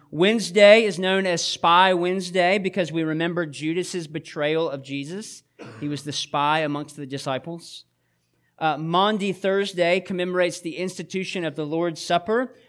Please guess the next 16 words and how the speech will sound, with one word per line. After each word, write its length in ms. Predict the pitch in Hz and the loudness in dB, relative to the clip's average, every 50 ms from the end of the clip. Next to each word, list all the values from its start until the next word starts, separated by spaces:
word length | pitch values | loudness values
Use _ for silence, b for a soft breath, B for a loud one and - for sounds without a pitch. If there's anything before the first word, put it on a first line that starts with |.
| B B - | B B -4
uh, 240 | 160 160 160 151 151 | -2 0 0 0 0
when 180 | 151 160 156 | -2 -4 -4
Jesus 340 | 139 165 180 175 185 175 160 | -4 -4 -4 -2 -4 -6 -2
has 360 | - 185 170 170 170 165 - | 0 0 2 2 2 0 -2
his 220 | 180 165 147 139 - | -4 -6 -6 -8 -10
Last 500 | - 147 151 147 170 185 190 - - - | -8 -2 2 4 4 4 4 2 -4 -10
Supper 560 | - - - 165 156 - 165 170 185 214 214 b b b b b - | -8 -4 -4 -4 -4 -4 -4 -4 -4 -6 -8 b b b b b -8
with 160 | 151 156 139 | -6 -6 -6
his 140 | 147 143 143 | -6 -10 -10
disciples. 840 | - 143 - - 135 123 123 - 139 143 170 175 - - - - _ _ _ _ _ _ _ _ _ _ _ _ _ _ _ _ _ _ _ _ - | -12 -12 -8 -6 -6 -6 -6 -6 -10 -10 -10 -12 -14 -16 -18 -20 _ _ _ _ _ _ _ _ _ _ _ _ _ _ _ _ _ _ _ _ -10
And 100 | 135 139 | -8 -6
then 120 | 156 170 | -4 -2
we 100 | 185 185 | -2 -2
have 240 | 185 190 180 160 151 | 0 0 -2 -2 -2
Good 160 | 185 190 160 | -4 -4 -4
Friday, 640 | 147 - 180 175 175 175 170 131 110 98 95 - | -4 -6 -4 -2 -2 -2 -2 -4 -6 -8 -12 -16